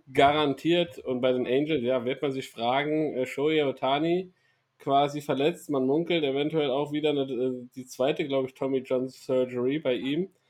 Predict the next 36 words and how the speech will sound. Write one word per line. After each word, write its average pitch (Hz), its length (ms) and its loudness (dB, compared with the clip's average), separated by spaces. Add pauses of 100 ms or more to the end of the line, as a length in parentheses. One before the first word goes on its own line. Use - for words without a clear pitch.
(320)
Ähm, 127 480 2
er 123 120 0
wird 139 140 0
jetzt 143 160 -2
als 131 200 -2
D 127 140 -4
H 147 220 0
erstmal 156 320 -2
weitermachen, 160 480 0
also 127 180 -2
Pitching 143 420 -8
wird 135 200 -4
dieses 135 400 -8
Jahr 135 160 0
auf 135 100 0
jeden 143 200 -4
Fall 131 160 -2
nicht 165 200 -4
mehr 127 120 -4
stattfinden. 127 720 -6 (480)
Ähm, 127 500 2
und 123 500 0 (200)
ja, 113 280 -2 (280)
äh, 117 500 0 (320)
dies 131 220 -6
könnte 170 260 2
natürlich 160 580 0
schlussendlich 151 520 -4
auch 147 140 -2
seinen 139 360 0
Marktwert 156 380 -2
so 120 80 -6
ein 117 60 -6
bisschen 120 240 -6
mit 117 140 -4
beeinflussen. 117 720 -6